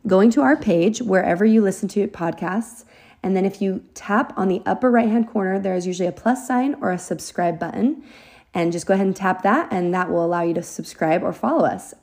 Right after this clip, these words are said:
which what this does is make sure that you never miss an episode, and it really helps us at Find the Magic.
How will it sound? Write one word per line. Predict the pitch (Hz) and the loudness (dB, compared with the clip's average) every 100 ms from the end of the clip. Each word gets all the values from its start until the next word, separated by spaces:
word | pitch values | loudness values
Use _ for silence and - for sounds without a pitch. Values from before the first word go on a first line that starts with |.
| _ | _
which | 190 180 | -2 0
what | 190 175 | -2 0
this | 233 233 | 0 2
does | 175 196 | 0 2
is | 202 | 0
make | 185 180 | -2 -4
sure | - 185 | -4 -4
that | 180 | -2
you | 170 | 0
never | 190 185 196 | 0 0 -2
miss | 190 | -2
an | 190 | -4
episode, | 185 190 190 190 | -4 -2 0 0
and | - | -2
it | 175 | -2
really | 175 165 | 0 0
helps | 165 165 - - | 0 -4 -6 -6
us | 151 156 | -4 -4
at | 160 151 | -6 -6
Find | - 78 | -4 -4
the | |
Magic. | 76 69 - - | -4 -6 -8 -12